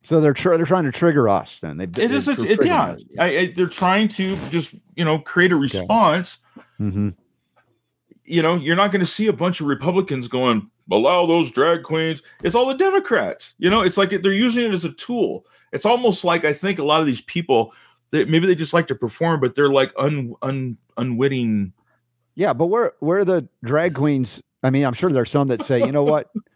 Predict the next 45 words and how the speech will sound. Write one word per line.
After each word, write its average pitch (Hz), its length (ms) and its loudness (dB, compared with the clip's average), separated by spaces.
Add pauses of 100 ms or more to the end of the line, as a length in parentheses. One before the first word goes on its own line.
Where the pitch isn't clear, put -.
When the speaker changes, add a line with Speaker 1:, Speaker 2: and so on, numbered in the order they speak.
(220)
Speaker 1:
We 151 140 2
don't 180 220 2
belong 160 380 0
doing 143 260 0
this. 131 180 -4
That's 143 220 -4
not 139 180 -2
what 135 120 4
we're 123 120 2
here. 135 160 4
We're 143 200 2
here 151 180 2
at 143 160 0
the 135 80 -2
nightclub 131 560 0
doing 127 200 2
our 110 120 0
thing," 104 340 -2
like, 107 300 -2
uh, 107 260 2
La 117 140 0
Caja 127 300 0
Speaker 2:
Right. 135 140 2
Speaker 1:
Fall 113 300 2
or 98 260 -2 (200)
Bir-, 135 160 0
the 123 80 -4
Birdcage. 113 580 -2 (640)
Speaker 2:
Now 190 200 2
they're 233 100 2
Speaker 1:
Oh, 202 40 0
Speaker 2:
judging 208 380 0
Speaker 1:
man. - 260 -6
Speaker 2:
pumpkin 277 400 0
carving 135 460 -2
contests 98 520 -2
for 117 80 -6
Speaker 1:
Pumpkin 113 120 2 (120)
Speaker 2:
Senator 107 160 0
Speaker 1:
car-, 87 140 2
yeah. - 100 0
Speaker 2:
Wiener. 82 280 -4
I 135 60 -2
mean, 180 140 0
what's 226 200 -2